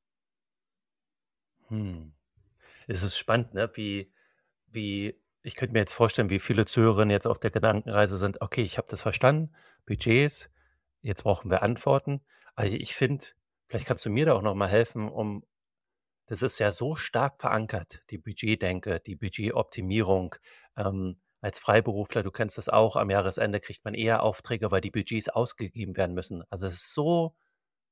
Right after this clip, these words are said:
verankert und in Stein gemeißelt, diese Denke.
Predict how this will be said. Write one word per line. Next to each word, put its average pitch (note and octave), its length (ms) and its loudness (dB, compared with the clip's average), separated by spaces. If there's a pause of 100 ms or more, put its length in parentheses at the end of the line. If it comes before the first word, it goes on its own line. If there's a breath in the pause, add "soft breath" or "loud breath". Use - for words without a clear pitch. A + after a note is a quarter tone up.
(100)
verankert G#2+ 800 -2
und G#2+ 140 -10
in A2 80 -8
Stein C#3+ 500 -4
gemeißelt, F#2+ 580 -4
diese F2+ 220 -8
Denke. A2 580 -2